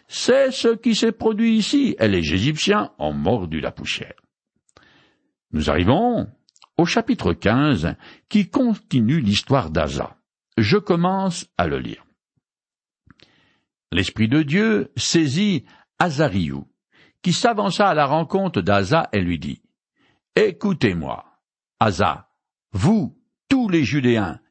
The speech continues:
et les Benjamites, l'Éternel sera avec vous tant que vous serez avec lui.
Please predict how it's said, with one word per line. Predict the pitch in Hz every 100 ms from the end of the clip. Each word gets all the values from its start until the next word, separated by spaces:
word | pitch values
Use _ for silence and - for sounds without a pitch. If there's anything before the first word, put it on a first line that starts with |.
| _
et | 196
les | 175 139
Benjamites, | 123 92 82 71 - - _ - - -
l'Éternel | 113 185 208 202 220 220 151
sera | - 156 143
avec | 143 139 110
vous | 131 190 180 - _ -
tant | 226 214
que | 127
vous | 117 147
serez | 131 127 151 107
avec | 95 85 -
lui. | - 67